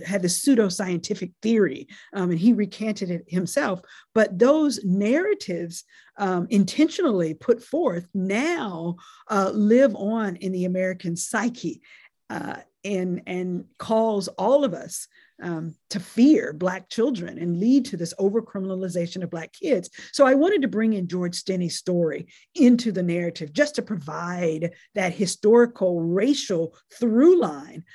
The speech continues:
um, of the criminalization of Blackness and the criminalization of Black adolescents in particular,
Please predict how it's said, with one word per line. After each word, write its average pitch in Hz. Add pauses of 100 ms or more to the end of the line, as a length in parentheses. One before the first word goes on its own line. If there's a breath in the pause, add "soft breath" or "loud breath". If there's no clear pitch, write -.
(160 soft breath)
um, 185
of 175
the -
criminalization 180
of 143
Blackness 170 (220 soft breath)
and 185
the 175
criminalization 185
of 147
Black 165
adolescents 160
in 170
particular, 160